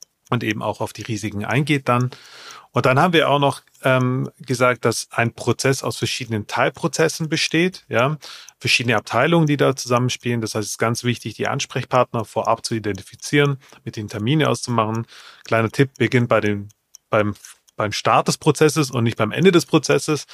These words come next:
Ähm, sucht euch da ein Beispiel aus, ein Walkthrough,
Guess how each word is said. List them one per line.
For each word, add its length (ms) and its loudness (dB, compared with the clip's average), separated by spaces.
Ähm, 180 2
sucht 260 0
euch 120 4
da 120 2
ein 80 0
Beispiel 400 2
aus, 320 4
ein 80 -4
Walkthrough, 580 2